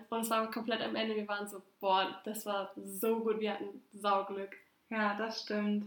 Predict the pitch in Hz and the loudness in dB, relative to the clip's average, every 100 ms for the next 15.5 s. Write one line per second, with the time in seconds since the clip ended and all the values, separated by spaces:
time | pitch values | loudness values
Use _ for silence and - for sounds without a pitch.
0 | - 214 226 214 220 208 202 208 220 214 | -6 -8 -4 -4 -4 -2 -2 -2 -2 2
1 | 226 - 226 220 220 220 226 220 214 214 | 2 2 0 0 -2 0 2 2 0 -2
2 | 214 220 247 240 226 220 220 - 233 220 | -2 -2 -2 -2 -6 -12 -12 -8 -4 -4
3 | 208 202 202 - - 208 196 190 196 196 | -4 -6 -6 -8 -8 -8 -6 -6 -6 -8
4 | 208 196 190 190 - - 214 202 196 208 | -6 -4 -4 -6 -10 -6 -4 -4 -6 -8
5 | 208 - 202 196 202 196 202 - - _ | -10 -8 -6 -4 -2 -2 -4 -14 -20 _
6 | _ - - 202 190 180 180 214 214 214 | _ -12 -4 -2 -2 -4 -6 -10 -10 -12
7 | 208 208 202 202 208 214 214 - - 190 | -12 -8 -6 -6 -8 -8 -10 -8 4 6
8 | 180 180 175 175 190 180 180 - - _ | 8 6 2 0 -2 -6 -8 -12 -20 _
9 | _ - - 247 226 214 196 196 190 196 | _ -8 2 4 6 4 2 -2 2 2
10 | 240 - - - 247 254 254 262 262 254 | 0 -4 -14 4 6 8 6 6 4 2
11 | - 214 247 370 359 320 - 269 254 - | -2 0 2 4 4 4 2 -4 -4 -6
12 | 247 190 - 233 262 269 240 214 220 220 | -6 -8 -6 0 2 4 2 0 -2 -2
13 | - - 220 240 240 247 233 220 214 208 | -6 -6 -4 -4 0 2 2 0 -4 0
14 | 202 196 196 208 - 208 - - - 190 | 0 0 -4 -6 -10 -12 -8 -8 -6 -6
15 | 190 226 240 277 | -6 -6 -6 -6